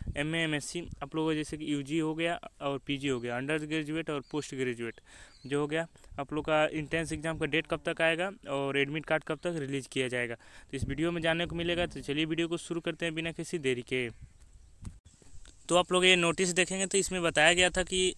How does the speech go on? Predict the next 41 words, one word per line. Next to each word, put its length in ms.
आप 120
लोग, 320
आप 140
लोग 100
का 60
जो 100
एंट्रेंस 420
एग्जाम 340
का 120
जो 160
ऑनलाइन 280
एप्लीकेशन 460
फॉर्म 280
है, 140
इकतीस 400
मई 140
से 200
बढ़ा 240
करके 240
तीस 300
जून 160
तक 160
कर 160
दिया 200
गया 160
है। 120
तो 80
जब 120
तक 140
ये 120
डेट 300
एंड 240
नहीं 180
हो 120
जाता 220
है 80
तब 160
तक 180
आप 140
लोग 100
का 160